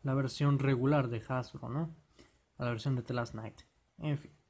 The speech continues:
Mis amigos, finalmente creo que he dicho el, todo lo que tenía que decir sobre esta figura, el Warhammer. Este, no es una figura que yo recomiende a público en general.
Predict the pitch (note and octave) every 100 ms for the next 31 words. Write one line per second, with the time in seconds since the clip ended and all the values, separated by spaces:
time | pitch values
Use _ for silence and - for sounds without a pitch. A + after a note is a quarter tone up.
0 | _ _ - _ _ _ - E3 G3+ A3
1 | A#3+ A3 G#3+ - - _ - F3 G3+ G#3+
2 | G#3 G#3 F3+ E3 E3 D#3+ E3+ D3 - F3
3 | D#3+ C#3+ C3 B2+ B2+ C3+ A#2 D3 C3+ C3
4 | B2+ - C3 - A#2+ B2 C3+ C3 B2+ B2
5 | A#2+ C3 D3 - - - - - - _
6 | _ _ - D3+ D3 - D#3 D3+ D3 D3+
7 | - - _ _ _ _ _ _ - -
8 | F#3+ G3 G#3 G#3 G3 F#3+ E3 D3+ E3 F3
9 | F3 D3 D#3 E3 D#3+ C#3+ C#3+ D3 D#3 D3+
10 | D3+ D#3 D#3 D3+ C#3 C3+ A#2 B2 F3